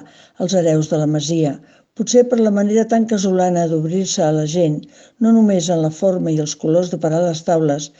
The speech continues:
sinó en el tracte i, sobretot, en la manera de mostrar-nos les sales de la masia, la posició discreta de les llums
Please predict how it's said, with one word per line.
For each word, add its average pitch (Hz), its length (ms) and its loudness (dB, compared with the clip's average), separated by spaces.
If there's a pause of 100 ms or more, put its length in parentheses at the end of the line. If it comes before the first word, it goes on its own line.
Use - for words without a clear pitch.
(320)
sinó 202 340 -2
en 185 80 2
el 165 160 -2
tracte 180 400 -2
i, 165 160 0
sobretot, 185 720 -2 (400)
en 214 160 0
la 202 80 2
manera 214 340 4
de 220 120 0
mostrar-nos 175 720 -2
les 170 240 0
sales 180 460 0 (360)
de 180 100 -2
la 175 120 2
masia, 170 520 0
la 165 160 -2
posició 165 460 -4
discreta 165 540 -2
de 156 120 -2
les 147 220 -8
llums 175 340 -2